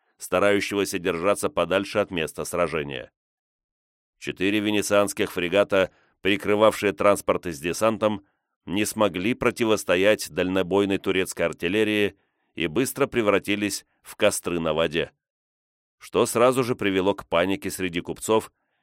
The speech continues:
и они попытались удрать. Да только удирать было некуда. Турецкие фрегаты были под ветром, и разорвать с ними дистанцию оказалось проблематично. Пытаться уйти обратно тоже не получалось.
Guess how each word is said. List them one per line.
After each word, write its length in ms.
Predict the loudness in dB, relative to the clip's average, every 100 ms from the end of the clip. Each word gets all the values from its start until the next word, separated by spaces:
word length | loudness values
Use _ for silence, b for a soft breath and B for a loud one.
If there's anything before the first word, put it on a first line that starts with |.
| _
и 100 | -2
они 240 | 0 0
попытались 680 | 0 -2 -2 0 0 0 -6
удрать. 480 | -8 -2 -2 -2 -8 _ _ _ _ _ _ _ -12
Да 200 | -4 -2
только 280 | -2 -2 -2
удирать 600 | 0 2 4 2 0 -18 _
было 320 | -8 -2 0
некуда. 520 | 2 0 -4 -6 -8 -10 _ _ _ _ _ _ -6
Турецкие 480 | 0 2 0 -2
фрегаты 480 | -2 -2 2 2 2
были 240 | -2 -2 2
под 200 | 0 2
ветром, 460 | 0 0 -4 -4 _ _ _
и 120 | -2 2
разорвать 480 | 4 4 6 4
с 100 | 2
ними 200 | -2 0
дистанцию 760 | 0 -2 0 0 0 0 0 -2 _ _
оказалось 640 | -4 0 2 2 2 0 -2
проблематично. 920 | -4 -2 0 0 -2 -6 -8 -10 -12 _ _ _ _ _ _ _ _ -10
Пытаться 440 | -2 4 4 4
уйти 240 | 0 2 2
обратно 460 | 4 4 2 0
тоже 300 | 0 -2 0
не 80 | -6
получалось. 720 | -4 -6 -2 -2 -4 -6 -14